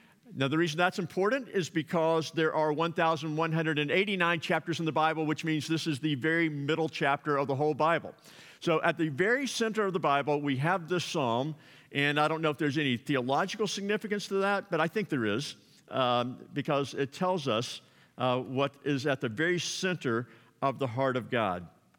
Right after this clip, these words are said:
And what the Psalms were, the Psalms were, uh, for the Old Testament people, were the, like their, their hymn book, their song book. So Psalm one seventeen was a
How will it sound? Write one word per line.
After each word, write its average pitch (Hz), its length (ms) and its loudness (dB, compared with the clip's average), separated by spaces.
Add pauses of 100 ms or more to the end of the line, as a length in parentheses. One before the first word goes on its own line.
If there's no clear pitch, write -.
(580)
And 165 220 -2
what 185 100 -2
the 180 80 -2
Psalms 277 440 -2
were, 123 380 0 (440)
the 160 80 -2
Psalms 262 380 0
were, 165 360 2
uh, 139 140 2
for 156 140 -10
the 147 220 0 (160)
Old 220 220 0
Testament 180 460 -2
people, 110 400 -2 (600)
were 170 380 2
the, 156 200 -2
like 165 240 0
their, 165 300 0
their 160 100 2
hymn 233 320 -2
book, 113 300 -4
their 139 120 2
song 226 440 0
book. 104 280 -4
So 151 200 0
Psalm 240 360 -2
one 233 140 0
seventeen 165 880 -2
was 143 220 0
a 139 200 0